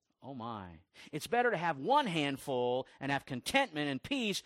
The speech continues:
rather than both hands full with fretting and frustration. Think about that again. You're running and you're doing and you're ha-,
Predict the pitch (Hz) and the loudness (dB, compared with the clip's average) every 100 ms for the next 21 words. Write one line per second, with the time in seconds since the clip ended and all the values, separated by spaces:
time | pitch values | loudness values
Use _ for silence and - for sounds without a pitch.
0 | - - 170 165 151 165 254 185 160 151 | -10 0 2 4 4 8 8 8 2 2
1 | 170 160 156 - 220 196 135 131 - - | 0 0 0 -2 2 2 2 -2 -8 -18
2 | - 143 135 135 - - 139 135 - 139 | -8 -6 -4 -6 -14 -4 -4 -4 -6 -2
3 | 135 120 104 92 90 85 - _ _ _ | -2 -4 -6 -10 -12 -18 -20 _ _ _
4 | _ - 143 143 - - 110 110 104 107 | _ -14 -10 -8 -10 -14 -8 -8 -8 -12
5 | 101 95 98 110 110 98 92 92 _ _ | -12 -12 -14 -12 -12 -12 -16 -20 _ _
6 | _ _ _ _ _ _ _ - 104 107 | _ _ _ _ _ _ _ -14 -12 -10
7 | 117 127 143 147 135 131 123 117 113 110 | -6 -4 -2 -2 -2 -2 -4 -6 -8 -4
8 | 143 151 139 131 120 113 139 | -2 0 0 -2 -4 -6 -10